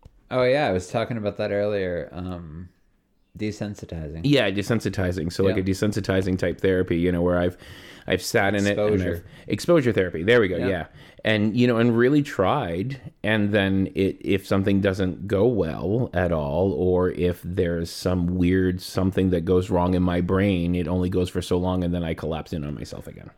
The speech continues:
Speaker 1: Wow.
Speaker 2: You know?
Speaker 1: Yeah.
Speaker 2: So, um, I'm not sure how many of those things resonate with you, but, you know.
Speaker 1: Yeah, absolutely. Absolutely. Uh, I just, I hope, I hope that there is a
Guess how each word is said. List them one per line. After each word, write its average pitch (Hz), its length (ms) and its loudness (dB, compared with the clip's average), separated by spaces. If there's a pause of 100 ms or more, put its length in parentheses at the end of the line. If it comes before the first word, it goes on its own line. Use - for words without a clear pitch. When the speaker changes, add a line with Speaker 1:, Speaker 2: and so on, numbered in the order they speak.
(260)
Speaker 1:
Wow. 90 380 -8 (400)
Speaker 2:
You 90 160 -6
know? 62 200 -10 (260)
Speaker 1:
Yeah. 104 200 -8 (260)
Speaker 2:
So, 90 680 -2 (720)
um, 90 560 -4 (320)
I'm 120 120 2
not 110 160 0
sure 123 140 0
how 117 120 2
many 107 200 2
of 101 100 0
those 107 240 2
things 113 260 2
resonate 113 440 4
with 113 180 2
you, 131 160 4
but, 135 260 4
you 117 160 2
know. 92 180 -2
Speaker 1:
Yeah, 143 300 2
absolutely. 135 1160 0 (260)
Absolutely. 127 1080 -2 (200)
Uh, 110 200 -10 (200)
I - 80 -4
just, 135 460 -2
I 113 180 -2
hope, 135 460 0 (1120)
I 139 280 0
hope 104 380 -2
that 92 220 -6
there 98 240 -2
is 104 220 -2
a 90 100 -4